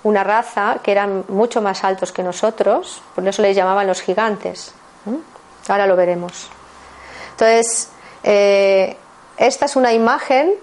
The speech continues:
de uno de esos gigantes en un petroglifo. ¿Mm? Esto está, eh, en la zona de Norteamérica, ¿Mm? donde los nativos Hopi y Navajo.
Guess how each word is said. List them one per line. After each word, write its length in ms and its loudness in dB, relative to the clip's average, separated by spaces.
de 340 2
uno 240 2
de 80 4
esos 440 0
gigantes 680 0
en 140 2
un 140 2
petroglifo. 680 -2
¿Mm? 120 -2
Esto 220 0
está, 500 0
eh, 540 2
en 120 2
la 100 0
zona 260 0
de 100 4
Norteamérica, 680 -2
¿Mm? 1400 -18
donde 600 2
los 320 -2
nativos 720 -2
Hopi 360 0
y 500 -4
Navajo. 460 -2